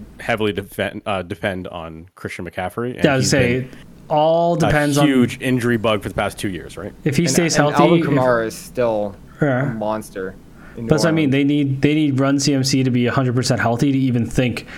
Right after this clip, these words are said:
Speaker 2: about competing for second, let alone, you know, anything
Speaker 3: Yeah.
Speaker 2: else.
Speaker 1: Yeah, I think second place in that division is wide open, but it's Tampa Bay's division to lose, I would, I would think.
Speaker 3: And,
Speaker 1: It
Speaker 3: and, and
Speaker 1: runs
Speaker 3: that's not even like a,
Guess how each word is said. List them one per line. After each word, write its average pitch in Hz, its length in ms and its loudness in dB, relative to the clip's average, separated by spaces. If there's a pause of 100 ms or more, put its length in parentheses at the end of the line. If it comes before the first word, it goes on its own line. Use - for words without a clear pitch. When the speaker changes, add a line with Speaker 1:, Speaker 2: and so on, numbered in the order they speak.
(140)
Speaker 2:
about 127 180 0
competing 123 340 0
for 113 120 -2
second, 110 600 -2 (600)
let 127 120 2
alone, 113 480 0 (1500)
you 143 80 2
know, 107 180 0 (760)
anything 127 240 2
Speaker 3:
Yeah. 113 100 6
Speaker 2:
else. 107 320 -4 (680)
Speaker 1:
Yeah, 131 180 0
I 127 80 0
think 151 160 -2
second 123 280 0
place 107 260 -2
in - 40 -6
that 95 80 -2
division 90 360 -8
is 82 80 -18
wide 76 180 -6
open, 78 300 -16
but 80 200 -10 (680)
it's 110 180 -4
Tampa 117 300 -2
Bay's 98 260 -2
division 85 420 -10
to - 100 -16
lose, 69 360 -18
I 78 60 -14
would, 73 120 -18 (160)
I 95 140 -6
would 73 160 -14
think. - 240 -20 (400)
Speaker 3:
And, 147 200 2
Speaker 1:
It - 40 -2
Speaker 3:
and, 127 120 0
and 156 100 0
Speaker 1:
runs 156 200 2
Speaker 3:
that's 151 260 0
not 156 200 4
even 139 240 2
like 123 220 2
a, 110 400 -4